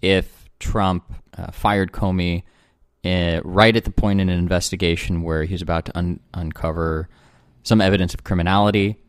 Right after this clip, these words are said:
but, uh, I certainly don't know that that happened. What we do actually know is Comey got fired.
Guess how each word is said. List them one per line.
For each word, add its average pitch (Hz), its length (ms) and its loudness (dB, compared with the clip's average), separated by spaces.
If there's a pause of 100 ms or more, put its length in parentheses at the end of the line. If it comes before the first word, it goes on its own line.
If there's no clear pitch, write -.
(520)
but, 78 220 -2
uh, 71 500 -4 (280)
I 85 100 -6
certainly 78 460 -6
don't 69 220 -8
know 76 140 -8
that - 100 -12
that - 200 -8
happened. - 460 -12 (580)
What 104 80 -4
we 92 100 0
do 247 200 4
actually 92 320 4
know 78 400 -2
is - 260 -8 (420)
Comey 113 220 0
got 123 180 0
fired. 78 460 -2